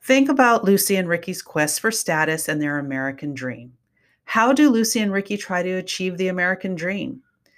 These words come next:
What does Ricky want to do? He wants to become famous, and Lucy wants to have some fancy clothes, and they want to have fancy cars.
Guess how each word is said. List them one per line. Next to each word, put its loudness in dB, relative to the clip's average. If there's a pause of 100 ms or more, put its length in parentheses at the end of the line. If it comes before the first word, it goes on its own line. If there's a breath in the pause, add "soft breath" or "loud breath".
(320 soft breath)
What 4
does 0
Ricky 0
want -2
to -2
do? -6 (600)
He 2
wants 2
to 0
become 0
famous, -2
and -2
Lucy -2
wants 0
to -6
have -6
some -8
fancy 0
clothes, 2
and 0
they 0
want 0
to -6
have -6
fancy -2
cars. 0